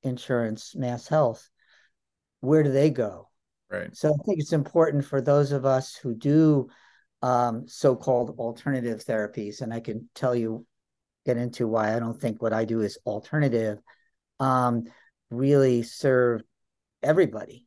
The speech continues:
Speaker 1: You know, the folks that need it the most are a lot of the kids and the families that are most challenged, you know, and have the,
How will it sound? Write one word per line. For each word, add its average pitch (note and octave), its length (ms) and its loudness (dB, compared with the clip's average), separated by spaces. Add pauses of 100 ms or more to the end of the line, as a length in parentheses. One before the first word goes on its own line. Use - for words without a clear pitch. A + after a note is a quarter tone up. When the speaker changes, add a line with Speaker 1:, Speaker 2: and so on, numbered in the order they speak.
Speaker 1:
You B2 160 -4
know, B2 180 -2
the A#2 140 -2
folks F3 360 2
that B2+ 140 4
need B2+ 160 0
it A#2+ 80 -4
the A#2 100 -6
most B2 460 2
are A#2 80 2
a A#2 80 0
lot A#2 220 0
of G#2+ 120 -4
the G#2+ 100 -6
kids A2 520 -2
and A#2 80 -8
the A2+ 60 -6
families A2 600 -4
that G#2 140 -2
are G#2 80 -4
most G#2 300 -8 (560)
challenged, A2 680 -6
you G#2+ 80 -10
know, A2+ 340 -6
and G#2 100 -8
have A#2 160 -8
the, G#2+ 140 -10